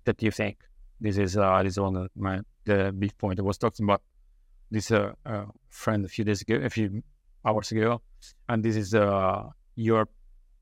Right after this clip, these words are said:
you're the person that, uh, is more interesting that,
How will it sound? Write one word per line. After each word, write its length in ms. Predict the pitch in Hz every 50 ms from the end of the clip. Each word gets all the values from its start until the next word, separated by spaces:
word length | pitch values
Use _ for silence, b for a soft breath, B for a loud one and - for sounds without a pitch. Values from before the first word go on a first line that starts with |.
| _ -
you're 240 | 135 113 127 127 123
the 120 | 113 110 -
person 460 | _ - 127 120 110 - - 120 113
that, 300 | 107 98 - - - -
uh, 360 | 131 113 104 101 98 101 104 - _ _ - _ _ _ _ _ _ _ _ _
is 160 | - 127 101
more 220 | 113 127 123 120 113
interesting 480 | 101 113 113 107 - - 117 110 104
that, 260 | 98 104 98 - -